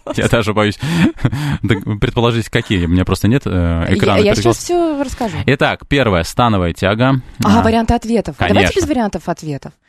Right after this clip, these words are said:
Speaker 2: Потому что так неинтересно.
Speaker 1: Да.
Speaker 2: А потом чуть-чуть, если уже все, ну вот смотрите, отжимания, планка пошли. А, э,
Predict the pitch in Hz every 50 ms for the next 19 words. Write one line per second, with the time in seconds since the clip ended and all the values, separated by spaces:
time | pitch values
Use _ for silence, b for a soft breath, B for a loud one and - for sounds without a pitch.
0 | _ _ - 240 - 277 - 262 262 247 - 214 208 160 - - 156 - - -
1 | 185 - 202 220 254 - 427 440 381 - 294 - 330 320 247 240 220 - 247 240
2 | 220 214 208 208 202 247 226 196 - - 254 240 B B B B B B B B
3 | B _ 220 233 247 233 247 226 202 - 170 - 220 254 240 254 339 311 233 190
4 | 170 165 165 170 170 - 240 226 214 190 170 165 - 160 - 160 156 - - 160
5 | 147 147 143 - B B B B B - - 156 156 151 151 - - - - -
6 | -